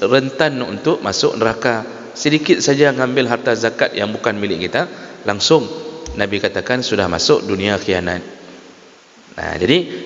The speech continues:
ini alasan yang ketiga bahawa pajak hari ini kembali ke rakyat. Ya, pajak yang dimaksud pajak dulu, kutipan liar dulu, itu malah tidak kembali ke rakyat sama sekali. Nah, begitu.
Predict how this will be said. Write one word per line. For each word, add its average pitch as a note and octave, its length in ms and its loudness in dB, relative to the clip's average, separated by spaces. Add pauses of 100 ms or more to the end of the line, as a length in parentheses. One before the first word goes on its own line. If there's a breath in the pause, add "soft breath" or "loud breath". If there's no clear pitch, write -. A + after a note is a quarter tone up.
(140)
ini D3+ 160 2
alasan A2+ 560 0 (880 loud breath)
yang A2+ 400 2 (560)
ketiga A2+ 560 2
bahawa A#2 560 0
pajak A#2+ 320 0
hari F#2 240 -2
ini B2+ 160 -2
kembali C3+ 400 0
ke D#3+ 80 0
rakyat. D#3+ 340 -2 (1160)
Ya, F#2+ 180 -8 (540)
pajak A2+ 400 0
yang A2 240 -2
dimaksud G#2+ 400 0
pajak A2 320 0
dulu, G#2 320 0
kutipan G#2 400 0
liar G2+ 240 2
dulu, F3 160 0
itu G#3+ 160 0
malah G3+ 160 6
tidak E3 160 0
kembali D#3 320 -2
ke D3+ 80 -6
rakyat C#3 240 0
sama C#3 240 -4
sekali. C3+ 240 -8 (1400)
Nah, E2+ 240 -12
begitu. G2+ 320 2